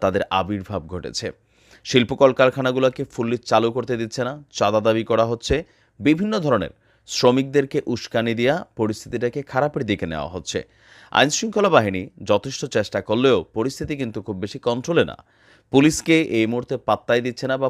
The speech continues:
পুলিশও পাঁচই আগস্টের আগের পুলিশ আর পরের পুলিশে অনেকটা পার্থক্য আমরা দেখছি, যার কারণে সেনাবাহিনীকে ডিপ্লয়েড করা হয়েছে ম্যাজিস্ট্রেসি পাওয়ার দিয়ে। কিন্তু সেই সেনাবাহিনীর সাথে এসা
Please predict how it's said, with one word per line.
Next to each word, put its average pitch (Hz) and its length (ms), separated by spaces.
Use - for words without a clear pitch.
পুলিশও 139 380
পাঁচই 107 360
আগস্টের 117 380
আগের 98 260
পুলিশ 113 240
আর 110 60
পরের 98 280
পুলিশে 110 300
অনেকটা 117 340
পার্থক্য 120 440
আমরা 92 180
দেখছি, 87 260
যার 104 160
কারণে 151 260
সেনাবাহিনীকে 123 540
ডিপ্লয়েড 113 380
করা 120 160
হয়েছে 123 220
ম্যাজিস্ট্রেসি 127 600
পাওয়ার 92 280
দিয়ে। 69 140
কিন্তু 151 240
সেই 131 160
সেনাবাহিনীর 185 680
সাথে 110 200
এসা 104 200